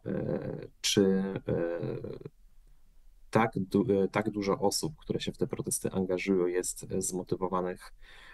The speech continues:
e, antysemicko, e, ponieważ, e, to się, e, przeplata i prawdopodobnie, e, zawsze będzie przeplatać. A jeżeli szuka się takich odpowiedzi, trzeba,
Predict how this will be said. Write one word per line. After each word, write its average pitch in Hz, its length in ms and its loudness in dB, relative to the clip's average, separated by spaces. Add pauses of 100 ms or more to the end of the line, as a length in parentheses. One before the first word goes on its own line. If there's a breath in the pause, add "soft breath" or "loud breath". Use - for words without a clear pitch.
(220 loud breath)
e, 95 260 2
antysemicko, 101 1000 2 (200)
e, 110 200 -4 (400)
ponieważ, 127 720 2
e, - 40 -2 (1000)
to 113 140 6
się, - 240 4
e, 107 800 -2
przeplata 104 760 4 (100)
i - 60 -14
prawdopodobnie, 107 920 0 (1040 loud breath)
e, 107 340 2
zawsze 113 400 4
będzie 104 280 6
przeplatać. - 880 -2
A 107 100 4
jeżeli 101 300 4
szuka 113 260 2
się 107 140 2
takich - 300 -2
odpowiedzi, 101 460 0
trzeba, 95 520 0